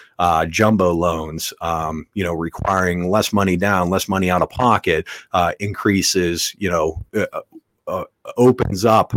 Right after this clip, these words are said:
you know, the, uh, uh, the buyer pool for those price points. And then other, other good points, um, in,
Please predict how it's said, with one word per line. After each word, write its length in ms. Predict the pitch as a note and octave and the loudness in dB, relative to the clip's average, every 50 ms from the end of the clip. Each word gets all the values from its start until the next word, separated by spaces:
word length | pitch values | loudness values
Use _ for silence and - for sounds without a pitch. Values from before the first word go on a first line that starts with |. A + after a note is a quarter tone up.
| - - - | -4 -2 -4
you 120 | G#2 G2 | -4 -4
know, 220 | F#2 F2 E2+ E2 - - - - _ - | -2 -2 -4 -4 -6 -10 -18 -20 _ -8
the, 320 | F#2+ G2 G2 F#2 F2+ F2 | -4 -2 -2 0 0 0
uh, 280 | F2 F2 F2 E2+ F2 F2 - - - - - _ - | 0 0 0 0 -2 -4 -6 -10 -20 -20 -20 _ -4
uh, 200 | F2+ E2 E2+ E2+ | -2 -2 0 -2
the 100 | D#2 D#2+ | -2 0
buyer 340 | D2+ G#2 G#2 A2+ A2 F#2+ E2+ | 0 2 2 4 2 2 0
pool 380 | - - - - E2+ E2+ E2 | -2 -2 -2 0 0 -2 -2
for 180 | - - - F2+ | -4 -4 -6 -4
those 240 | E2 F2+ F2+ E2 - | -2 -2 -4 -4 -4
price 340 | - - G2+ F#2+ F#2+ F2 - | -2 0 2 2 2 0 -2
points. 440 | - - F2+ E2 D#2+ D#2+ - - - | -4 -4 -4 -4 -4 -6 -8 -8 -8
And 220 | G2+ F#2+ F#2+ G2 | -6 -4 -2 0
then 260 | G2+ G2 F#2 F2+ F2+ - - - - - - _ - | 0 0 0 -2 -4 -8 -10 -16 -20 -20 -12 _ 0
other, 360 | - D3 D#3 D3+ G#2+ F2+ - _ | 4 6 6 6 4 4 0 _
other 240 | - A2+ C3+ C#3+ C3+ | 2 4 6 6 4
good 300 | G#2 G2 G#2 F#2+ E2 D2 | 4 4 2 2 2 0
points, 480 | - - F#2 E2+ F2 F2 - - - - - | -2 -2 0 -2 -2 -2 -4 -4 -6 -4 -2
um, 380 | F#2 F#2 F2 E2+ E2+ F2+ E2+ - | 0 0 0 0 0 -4 -6 -4
in, 240 | F#2+ F#2 F2+ E2+ | -4 -4 -4 -6